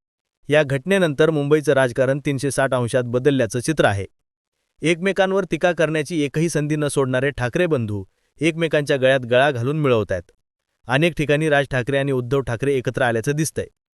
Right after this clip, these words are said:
इतके दिवस भाजपला एकट्याने नडणाऱ्या उद्धव ठाकरेंना आता राज ठाकरेंची देखील साथ मिळतीये. मराठी माणूस आणि मराठी अस्मिता हाच मुद्दा ठाकरे बंधूंनी पुढे आणलाय.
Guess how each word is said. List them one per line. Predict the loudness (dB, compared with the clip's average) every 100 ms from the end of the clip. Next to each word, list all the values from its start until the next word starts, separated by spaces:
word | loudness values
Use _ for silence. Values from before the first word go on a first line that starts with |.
| _ _ _ -4
इतके | -2 2 2
दिवस | 4 2
भाजपला | 0 -2 0 0 0
एकट्याने | 0 -2 -2 -2
नडणाऱ्या | -2 -2 0 2
उद्धव | 0 0 -2
ठाकरेंना | -2 -2 -2 -2 -4 -8 _ _ _
आता | -4 2 2
राज | 2 -2 -2
ठाकरेंची | -4 -4 -2 -4
देखील | -4 -4 -2
साथ | -2 -2
मिळतीये. | -2 -2 -6 -10 _ _ _ _ _ -4
मराठी | 2 2 2 2
माणूस | 2 0 0
आणि | 0
मराठी | 2 2 2 2
अस्मिता | 0 -2 -4 -2 0
हाच | 0 0
मुद्दा | -2 0 0
ठाकरे | -2 -2 -2
बंधूंनी | -2 -2 -2 -2
पुढे | 0 2
आणलाय. | 2 0 -6